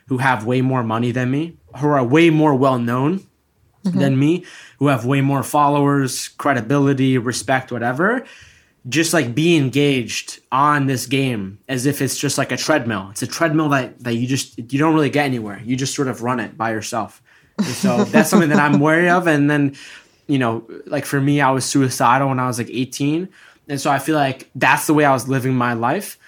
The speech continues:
Speaker 1: You know, I've been given a second chance to, to kind of, uh, live my life the way I want to. And there's, you know, this pattern of mine definitely still exists,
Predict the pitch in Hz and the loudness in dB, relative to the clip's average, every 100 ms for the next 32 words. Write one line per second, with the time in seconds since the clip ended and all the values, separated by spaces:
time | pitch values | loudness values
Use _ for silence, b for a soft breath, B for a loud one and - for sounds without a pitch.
0 | b b _ 180 156 131 120 147 135 147 | b b _ -4 0 0 0 0 2 2
1 | 139 127 - 135 123 117 131 120 101 - | 2 0 -2 -2 -4 -4 -4 -4 -6 -10
2 | - - 127 120 - 113 120 123 120 107 | -12 -8 -6 -6 -8 -8 -6 -4 -4 -4
3 | 117 110 120 147 135 131 127 131 - 120 | -4 -2 -2 0 2 0 0 -2 -4 -4
4 | 120 117 113 120 117 120 104 98 b b | -2 -2 -2 -4 -4 -6 -6 -8 b b
5 | b b _ 131 127 127 120 113 - 143 | b b _ -4 -2 -2 -4 -8 -4 -2
6 | 127 - - _ - 123 127 - - 139 | -2 -6 -10 _ -8 -4 -4 -4 2 4
7 | 147 143 123 135 135 127 131 127 135 123 | 4 0 0 0 0 0 -2 -2 -4 -4
8 | - 135 127 113 107 120 147 - - - | -4 -6 -6 -8 -8 -6 -6 -6 -10 -14